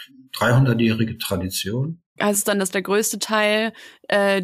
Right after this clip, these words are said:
Speaker 2: in dieser Aufgabenteilung quasi dann doch den privaten Banken zufällt eigentlich? Also wenn es darum geht, jetzt wirklich konkrete Projekte zu finanzieren,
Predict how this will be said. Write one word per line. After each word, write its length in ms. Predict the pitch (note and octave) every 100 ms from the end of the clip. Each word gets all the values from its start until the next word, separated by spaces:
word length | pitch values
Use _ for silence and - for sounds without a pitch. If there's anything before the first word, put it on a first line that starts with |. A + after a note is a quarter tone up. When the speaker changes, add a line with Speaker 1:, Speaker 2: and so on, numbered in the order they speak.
| F#3
Speaker 2:
in 220 | - G#3
dieser 280 | G3+ G3 F#3
Aufgabenteilung 1080 | F#3+ F#3+ G3+ F#3+ G3 G#3 F#3+ G3 G3 G3 F#3
quasi 320 | - F#3+ G3
dann 180 | F#3 F#3
doch 220 | G3 F#3
den 300 | - F#3 F#3
privaten 440 | - F3+ F3+ F3 F3
Banken 420 | E3 F3 F3+ F3
zufällt 600 | - F3 - E3+ E3+ -
eigentlich? 360 | E3 D#3+ -
Also 180 | F3+ F3
wenn 100 | F3+
es 80 | F3
darum 280 | F3+ F3+ F3+
geht, 180 | F#3 F3+
jetzt 160 | -
wirklich 260 | F3+ F3 -
konkrete 540 | G3 - G3 - F3+
Projekte 420 | - A3 F#3+ -
zu 160 | F#3 F#3
finanzieren, 800 | F#3+ F#3 F#3 F#3 F#3+ F3+ F#3